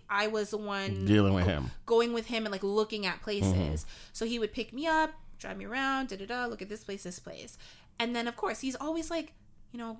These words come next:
Speaker 1: "Let me know if you need money, let me know if you need this, that, whatever." But, like, it hadn't been anything, like, too crazy.
Speaker 2: Mm-hmm.
Speaker 1: But then, like, I remember one day we were out looking for places, and he was dropping me ba-, back off at home, and we were almost home, but he started to, like,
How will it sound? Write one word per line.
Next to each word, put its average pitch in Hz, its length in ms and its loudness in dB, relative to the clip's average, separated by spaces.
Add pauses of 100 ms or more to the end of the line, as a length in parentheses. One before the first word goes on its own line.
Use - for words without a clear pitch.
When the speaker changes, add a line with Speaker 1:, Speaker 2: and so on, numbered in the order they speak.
Speaker 1:
"Let 208 140 -12
me 214 80 -10
know 240 140 -10
if 233 120 -14
you 247 60 -12
need 240 160 -12
money, 254 240 -8
let 220 100 -10
me 214 60 -10
know 208 100 -10
if 208 120 -14
you 214 80 -10
need 214 160 -10
this, 277 240 -2
that, 240 260 -2
whatever." 240 480 -4 (280)
But, 262 100 -2
like, 269 180 0
it 277 80 -4
hadn't 285 340 -6
been 269 220 -2
anything, 226 400 -6
like, 202 160 -6
too 226 160 -8
crazy. 233 520 -4
Speaker 2:
Mm-hmm. 196 200 0 (180)
Speaker 1:
But - 180 -6
then, 285 280 0
like, 214 240 -2
I 220 60 -2
remember 262 260 0
one 240 160 -2
day 226 140 -2
we 220 60 -2
were 214 120 -2
out 190 160 -2
looking 214 240 -8
for 220 80 -8
places, 196 340 -4
and 214 80 -4
he 233 80 -2
was 233 140 -2
dropping 214 380 -2
me 269 100 0
ba-, 208 340 0
back 208 220 -2
off 208 100 -4
at 190 100 -8
home, 233 220 -6
and 202 120 -8
we 202 40 -6
were 208 100 -6
almost 277 280 -4
home, 254 160 -4
but 220 100 -4
he 240 100 -8
started 233 380 -4
to, - 80 -6
like, 285 220 -4